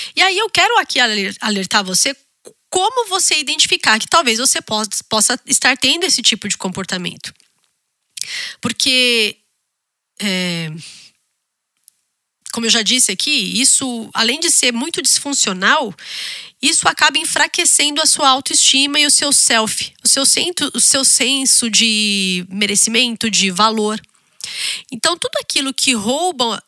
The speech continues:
essa identificação sua, pessoal, de suas capacidades, de ser benquista. Não, olha, tem pessoas que contam comigo, é, eu sou importante pra esse grupo de pessoas. As pessoas,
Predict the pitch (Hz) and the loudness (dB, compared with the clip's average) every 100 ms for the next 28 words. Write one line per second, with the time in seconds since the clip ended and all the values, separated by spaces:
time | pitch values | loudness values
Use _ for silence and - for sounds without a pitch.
0 | - 247 - 262 285 381 349 339 - 320 | -4 -2 0 0 -2 -2 -2 2 2 2
1 | 294 294 277 - 226 240 214 - - 220 | 0 0 2 2 0 -2 -2 2 2 0
2 | 196 220 233 - 202 185 175 165 - - | -2 2 2 4 2 0 -2 -8 -18 -20
3 | - - 220 214 - 269 269 247 - 240 | -6 0 2 2 2 2 0 0 0 0
4 | - 220 185 190 190 180 190 - - - | 0 0 0 0 0 -2 0 0 -2 -8
5 | - - 214 - 233 214 269 - 226 240 | -4 0 2 2 0 -2 -2 -4 -4 -2
6 | 247 - - 170 165 - - 226 233 220 | 0 0 -2 -6 -8 -16 -8 0 0 2
7 | 214 196 247 254 247 - 233 - - 226 | 0 -2 -6 -2 0 0 0 -2 -2 -6
8 | 208 - 247 240 226 254 233 226 214 208 | -4 -2 -2 -2 -4 -4 -2 0 0 -2
9 | 202 208 - - - 202 202 196 190 - | -4 -6 -8 -10 -4 0 2 2 0 0
10 | 233 233 - 240 220 220 233 233 220 - | 0 2 2 0 -2 -2 -2 0 2 2
11 | 220 - - _ - 226 240 - 214 233 | 0 -8 -18 _ -2 2 2 0 -2 -4
12 | 226 220 214 214 - 214 214 208 208 - | -2 -4 -2 0 2 2 0 -2 0 -2
13 | - - - - 214 - 254 - 247 254 | -2 -12 -18 -4 -2 0 2 2 2 0
14 | 240 - | 0 0